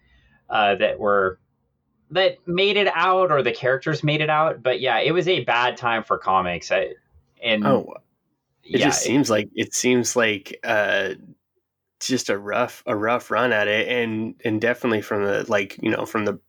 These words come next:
Speaker 2: publisher side, you know, losing twenty-four books in a, in just a,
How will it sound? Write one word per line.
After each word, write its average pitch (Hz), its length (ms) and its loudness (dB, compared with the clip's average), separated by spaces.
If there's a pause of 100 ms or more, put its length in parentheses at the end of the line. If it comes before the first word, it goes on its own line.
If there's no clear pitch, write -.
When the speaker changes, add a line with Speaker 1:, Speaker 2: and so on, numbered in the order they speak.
(540)
Speaker 2:
publisher 120 400 0
side, 104 640 -2
you 110 140 -4
know, 104 280 -2 (280)
losing 117 440 0
twenty-four 107 460 0
books 101 680 0 (140)
in 113 160 2
a, 101 400 0 (100)
in 104 380 -2
just - 300 -4
a, 101 360 -2